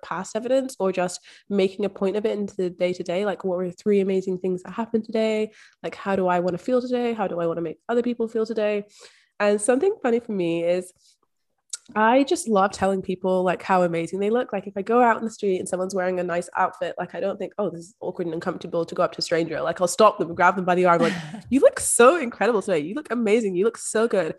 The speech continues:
Speaker 1: And this is something that I've been doing for years. And when I was traveling in Europe, it happened to me so much. I was that
Speaker 2: <laughs>
Speaker 1: person that people were stopping. I was like, "Wait, what?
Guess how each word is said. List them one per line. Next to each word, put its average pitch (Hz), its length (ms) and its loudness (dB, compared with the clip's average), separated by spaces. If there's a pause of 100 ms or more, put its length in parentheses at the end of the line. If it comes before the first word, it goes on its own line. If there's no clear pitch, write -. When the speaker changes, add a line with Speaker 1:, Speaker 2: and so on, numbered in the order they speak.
(260)
Speaker 1:
And 202 100 2
this 262 80 -2
is 403 120 2
something 427 240 6
that 392 60 4
I've 330 100 0
been 269 120 0
doing 185 280 0
for 190 80 -6
years. 165 420 -2 (300)
And 190 120 -2
when 208 120 2
I 294 60 2
was 427 120 -2
traveling 247 400 2
in 233 140 2
Europe, 180 340 2 (240)
it 294 140 0
happened 285 300 4
to 285 100 4
me 262 220 10
so 240 180 6
much. 214 280 4
I 233 180 10
was 370 160 6
that 254 180 4
Speaker 2:
<laughs> 285 80 4
Speaker 1:
person 233 240 4
that - 120 2
people 254 280 6
were 240 80 4
stopping. 277 400 0
I - 20 2
was 554 120 -2
like, 539 180 -4
"Wait, 554 140 -4
what? 494 500 -8